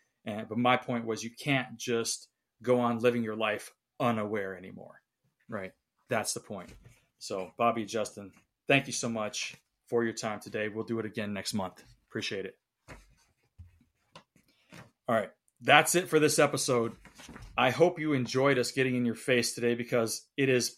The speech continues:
past time for you to become awakened already, right? If you didn't hear anything that was of value to you today,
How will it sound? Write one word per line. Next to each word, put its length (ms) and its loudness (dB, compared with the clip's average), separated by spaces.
past 560 4
time 580 0
for 120 -4
you 140 2
to 60 0
become 380 2
awakened 520 6
already, 380 2
right? 320 0
If 100 -10
you 80 0
didn't 260 8
hear 140 6
anything 260 2
that 100 0
was 160 0
of 100 -2
value 400 6
to 180 -2
you 120 0
today, 580 2